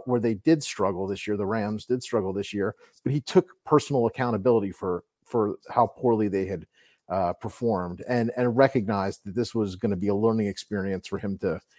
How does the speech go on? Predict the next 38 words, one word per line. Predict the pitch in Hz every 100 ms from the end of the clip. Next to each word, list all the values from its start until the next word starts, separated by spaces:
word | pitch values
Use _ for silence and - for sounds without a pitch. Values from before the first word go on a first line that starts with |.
| _ _
you | - 104
know, | 80 -
hopefully | 131 120 120 107
be, | 90 104 95 92 - -
uh, | 95 - - -
better | 101 120 110
in | 101
the |
future. | 98 107 104 117
And |
I'm | 117 117
sure | - 131
that | 127 120
he |
will, | 117 139 92
because | 95 98
he's | 90
the | 87
kind | - 104
of |
guy | 95 98 92
who, | 101 98 90 _ _ _ -
uh, | 87 78 78 -
has | - 120 104
the |
wherewithal | 101 110 110 107 104 87
to | - 92
succeed. | - 104 - 127 92 87
But | 98 107
thi-, | 120 160
this | 113 110 143 - 110 107 _ _
answer | 120 120 - 101
from | 90 104 95 92 85
Rivera, | 101 107 104 90 87 _ _ _ -
I |
mean, | 110 107 104
I | 107
was, | 107 101 85 - -